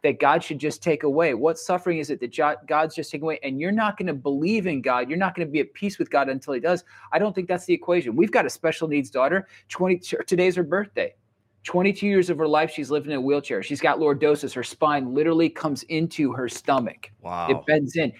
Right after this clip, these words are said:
Speaker 1: And she's got the S curve of scoliosis. She can't walk. She can't feed herself. We change her diapers. And guess what? This kid has peace.
Speaker 2: Mm.
Speaker 1: This kid is happy.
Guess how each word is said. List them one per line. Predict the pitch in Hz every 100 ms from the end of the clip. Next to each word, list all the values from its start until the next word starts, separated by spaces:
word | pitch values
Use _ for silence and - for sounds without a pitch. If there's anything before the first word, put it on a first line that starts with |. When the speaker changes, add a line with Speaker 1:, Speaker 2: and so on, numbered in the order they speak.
| - -
Speaker 1:
And | 160 165 165 -
she's | 170 135
got | 151 143
the | 110
S | 156 -
curve | - 160 147 135 - -
of | 147 143
scoliosis. | - 180 156 110 78 - 85 - _ _
She | - 143
can't | - 175 160
walk. | 151 160 139 - -
She | - 147
can't | - 165 -
feed | 165 160
herself. | 139 113 110 87 _ _
We | 151 156
change | 175 175 160
her |
diapers. | 151 156 147 107 - - -
And | 143 143
guess | 165 -
what? | 156 107 - _ -
This | 127 165 175
kid | - 180 117
has | 120 107
peace. | - 135 - - - _ _ _ -
Speaker 2:
Mm. | 117 120
Speaker 1:
This | 165 165
kid | - 190 -
is | 143 127
happy. | 139 135 - 101